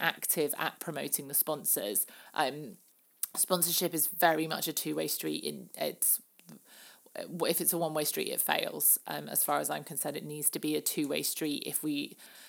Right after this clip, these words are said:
don't wanna end up with, like, naff inappropriate sponsors,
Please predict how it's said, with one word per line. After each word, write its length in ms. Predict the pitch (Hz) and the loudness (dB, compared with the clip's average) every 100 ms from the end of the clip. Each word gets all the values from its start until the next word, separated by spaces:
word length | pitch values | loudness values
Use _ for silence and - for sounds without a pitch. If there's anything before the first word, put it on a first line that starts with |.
| - | 0
don't 160 | 180 151 | 4 4
wanna 140 | 139 | 2
end 260 | - 151 151 | -2 -2 -2
up 160 | - | -2
with, 100 | 160 | 0
like, 220 | 151 - | 2 0
naff 460 | 156 151 147 - - | -2 -2 0 0 0
inappropriate 680 | 151 143 165 147 - 143 - | 0 0 0 0 0 2 4
sponsors, 800 | 156 147 - 139 143 - - | 2 2 2 2 6 8 8